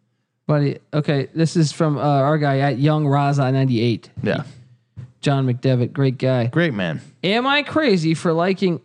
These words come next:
Speaker 1: O S U, Oklahoma State over Oregon State minus the fifteen? And I'm actually seeing that number right now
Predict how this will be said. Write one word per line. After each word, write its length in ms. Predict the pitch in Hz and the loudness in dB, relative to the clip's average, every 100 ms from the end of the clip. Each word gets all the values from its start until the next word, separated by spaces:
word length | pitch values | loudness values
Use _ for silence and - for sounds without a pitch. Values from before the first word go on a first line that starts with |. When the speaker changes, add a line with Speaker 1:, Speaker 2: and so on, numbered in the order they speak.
| _ _ _ | _ _ _
Speaker 1:
O 200 | 165 190 | 0 2
S 260 | 208 196 - | 2 0 0
U, 440 | 185 160 143 143 - | 2 4 2 0 -2
Oklahoma 380 | 170 175 196 214 | -4 0 2 0
State 340 | - 160 139 - | 0 0 -2 -2
over 340 | 156 180 185 | 0 2 2
Oregon 380 | 151 165 165 156 | 2 0 2 0
State 320 | 143 156 147 - | 0 0 0 0
minus 500 | 143 147 160 156 - | 0 0 0 -2 -2
the 120 | 139 | -4
fifteen? 680 | - 160 151 - - 151 143 | -2 -2 -2 -4 0 2 2
And 140 | 131 | 2
I'm 180 | 143 180 | 2 0
actually 280 | 175 151 139 | 0 -2 -6
seeing 280 | - 147 139 | 0 2 2
that 140 | 123 | 2
number 320 | 123 127 117 | 2 0 2
right 200 | 113 123 | 2 0
now 460 | 120 131 123 110 120 | 2 2 2 0 -4